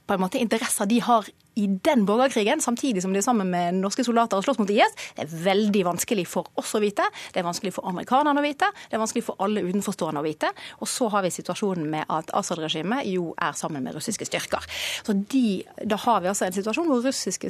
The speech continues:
styrker blant annet har luftrommet, og her kan det komme mange farlige situasjoner. I tillegg så er det slik at den form for militært engasjement som dette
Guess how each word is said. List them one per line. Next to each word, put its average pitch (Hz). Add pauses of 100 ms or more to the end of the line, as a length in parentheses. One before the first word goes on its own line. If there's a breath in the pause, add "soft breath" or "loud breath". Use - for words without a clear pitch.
styrker 269
blant 233
annet 233
har 190
luftrommet, 202
og 202 (160)
her 214
kan -
det 170
komme 190
mange 180
farlige 170
situasjoner. - (1040 loud breath)
I 254
tillegg 233
så -
er 202
det 165
slik -
at 208 (240)
den 240
form 214
for 175
militært 196
engasjement 240 (100)
som 196
dette 196